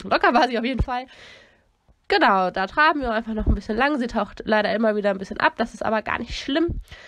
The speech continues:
Hier dann auch nochmal ein Ausschnitt aus dem Trab auf der linken Hand. Hier reite ich, glaube ich, gleich einen Handwechsel. Ja, da sieht man, dass sie sich schön gerade richten lässt und dann auch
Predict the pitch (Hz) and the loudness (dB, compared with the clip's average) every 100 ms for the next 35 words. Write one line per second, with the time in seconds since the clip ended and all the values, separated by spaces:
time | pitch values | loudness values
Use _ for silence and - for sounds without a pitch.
0 | - - - 262 226 220 - 359 - 330 | -20 -14 -4 0 2 0 2 0 0 -2
1 | 277 247 240 233 240 - - 233 - 226 | 0 0 2 2 0 -8 -6 -2 0 -2
2 | - 233 208 202 - - 208 - - 190 | -2 -4 -4 -4 -6 -4 -4 -6 -4 -4
3 | 185 - - 302 294 - - - - _ | -4 -6 -2 -2 -2 -12 -20 -20 -20 _
4 | _ _ - 330 269 247 254 277 233 233 | _ _ -4 0 2 2 0 -2 -4 -4
5 | - 208 220 233 220 - 208 202 202 - | -4 2 2 2 -2 -2 -2 0 -2 -2
6 | 196 254 294 311 - 190 175 - 220 - | -2 -2 -2 -4 -2 -4 -4 -4 -6 -6
7 | - 320 349 453 - - _ - - _ | 0 4 4 2 -4 -20 _ -20 -20 _
8 | 185 175 165 175 269 440 - - - - | 0 2 4 6 4 2 -2 -4 -2 -2
9 | 214 208 240 240 226 202 202 208 202 - | -2 -2 -4 -2 0 -2 -4 -6 -6 -2
10 | 233 226 233 262 233 240 240 220 233 214 | -4 0 0 0 -2 -4 -4 -6 -4 -6
11 | 190 185 - | -6 -6 -8